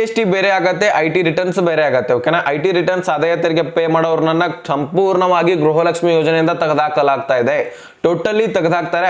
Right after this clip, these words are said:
ಐ ಟಿ ರಿಟರ್ನ್ಸ್ ಮಾಡೋರ್ನ. ಇನ್ನು ಜಿ ಎಸ್ ಟಿ ಪೇ ಮಾಡೋರನ್ನ ಈಗ ಕಳೆದ ಒಂದು ತಿಂಗಳ ಹಿಂದೆ ನಿಮಗೆ ಮಾಹಿತಿ ಬಂದಿತ್ತು,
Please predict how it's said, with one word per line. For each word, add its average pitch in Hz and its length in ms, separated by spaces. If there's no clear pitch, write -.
ಐ - 80
ಟಿ 165 80
ರಿಟರ್ನ್ಸ್ 147 360
ಮಾಡೋರ್ನ. 156 380
ಇನ್ನು 214 160
ಜಿ 185 100
ಎಸ್ 226 240
ಟಿ 226 100
ಪೇ 196 100
ಮಾಡೋರನ್ನ 170 440
ಈಗ 202 80
ಕಳೆದ 185 280
ಒಂದು 196 200
ತಿಂಗಳ 180 240
ಹಿಂದೆ 190 180
ನಿಮಗೆ 185 260
ಮಾಹಿತಿ 165 520
ಬಂದಿತ್ತು, 156 380